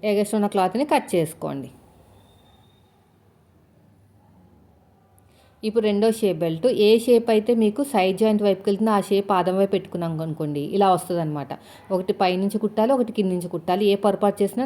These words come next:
ఇప్పుడు నేను విప్పినట్టు విప్పుకోవాల్సి వస్తుంది. ఇలా నీట్‌గా కుట్టుకుంటూ వెళ్ళిపోండి.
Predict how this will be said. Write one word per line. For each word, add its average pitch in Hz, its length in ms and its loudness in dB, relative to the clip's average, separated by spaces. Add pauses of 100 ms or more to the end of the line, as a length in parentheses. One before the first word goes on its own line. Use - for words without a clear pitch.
ఇప్పుడు 208 260 -2
నేను 190 160 0
విప్పినట్టు 190 520 -2 (380)
విప్పుకోవాల్సి 185 540 -2
వస్తుంది. 147 320 -8 (160)
ఇలా 180 160 -6
నీట్‌గా 185 540 -2
కుట్టుకుంటూ 185 560 -4
వెళ్ళిపోండి. 165 560 -2